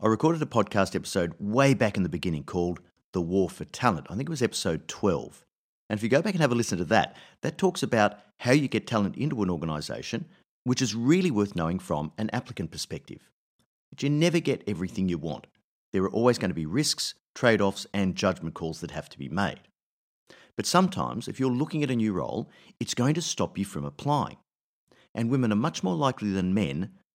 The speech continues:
to not apply. According to a recent LinkedIn survey, women apply to twenty percent fewer job roles than men. And research has consistently shown that women need to perceive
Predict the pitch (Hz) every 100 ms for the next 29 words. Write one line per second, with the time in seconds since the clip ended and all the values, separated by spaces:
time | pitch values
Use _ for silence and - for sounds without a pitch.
0 | _ 127 98 82 - 127 127 - - _
1 | _ _ _ _ _ _ _ 98 - 185
2 | 175 113 104 - - 85 107 110 - 71
3 | - - 104 - - _ 80 131 156 143
4 | - 92 90 - 90 85 - _ - 123
5 | 139 147 139 - 117 104 - - - 110
6 | 98 80 101 87 82 82 80 - 73 85
7 | 87 - _ _ _ _ _ _ _ -
8 | 110 139 143 110 - - - - - 160
9 | - 143 143 90 65 65 - _ _ _
10 | 98 139 135 117 101 98 - 101 95